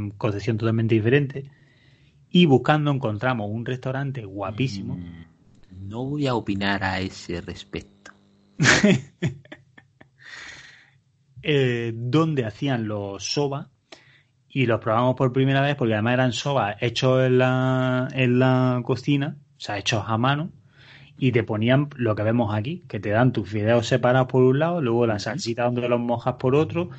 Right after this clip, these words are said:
Speaker 1: de hecho tempura, que creo que aquí también vemos que ellos tienen tempura, y nosotros también lo habíamos pedido con tempura y tal, y estaban, tío, eso estaba de verdad, os lo digo a los que nos escucháis,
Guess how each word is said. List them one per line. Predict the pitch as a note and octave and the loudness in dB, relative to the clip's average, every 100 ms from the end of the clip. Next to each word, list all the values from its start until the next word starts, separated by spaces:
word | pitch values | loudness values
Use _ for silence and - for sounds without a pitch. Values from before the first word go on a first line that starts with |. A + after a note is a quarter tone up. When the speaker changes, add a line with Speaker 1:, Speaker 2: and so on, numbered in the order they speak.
| - - | -16 -6
Speaker 1:
de | A2+ G#2+ | 0 0
hecho | A#2 B2 | 2 2
tempura, | A2+ G2+ G2 C#3 D#3 E3 | 2 -2 4 4 6 2
que | A2+ | -2
creo | G2 A2 A2+ | 0 0 2
que | |
aquí | A#2 A2+ | 0 0
también | A2+ A#2+ A#2+ | 0 0 0
vemos | A#2 A#2+ A2+ | 0 0 0
que | A#2+ | 0
ellos | A#2+ | 2
tienen | B2 A#2 A#2 | 0 -2 -2
tempura, | A#2 A2+ C#3+ D#3+ D3 | -2 0 2 2 2
y | |
nosotros | A2+ A2 A#2 | 0 0 0
también | A#2 A#2 A#2 | 2 2 2
lo | |
habíamos | A#2 A#2 A#2 | 2 2 2
pedido | A#2+ A#2+ A#2+ | 2 2 4
con | A#2+ | 0
tempura | A#2+ A#2+ B2 B2+ B2+ | 0 0 4 4 2
y | |
tal, | C#3+ D#3 - - C#3 C#3+ | -2 -4 -12 -18 -16 -12
y | A#2+ G2 G2 | -8 -4 -2
estaban, | F2+ - - - G#2+ A#2+ D3 C3+ C3 | 0 -2 -2 0 2 2 2 2 2
tío, | C3+ C3 D#3 G3 - _ _ _ _ _ - - - - | 2 0 -2 -6 -12 _ _ _ _ _ -18 -14 -14 -4
eso | A2+ - | 0 4
estaba | B2+ - C3+ D3 | 6 6 6 8
de | A#2+ | 6
verdad, | A2 G#2+ B2 | 6 6 4
os | G#2+ G#2+ | 4 2
lo | A2 A2 | 2 4
digo | B2+ A#2 G2 G#2 - | 4 2 0 -8 -10
a | G#2 | -4
los | G#2+ G#2 | -2 -2
que | G#2+ | 0
nos | G#2+ | 0
escucháis, | G2+ G#2 - B2+ G2+ | 0 0 4 2 2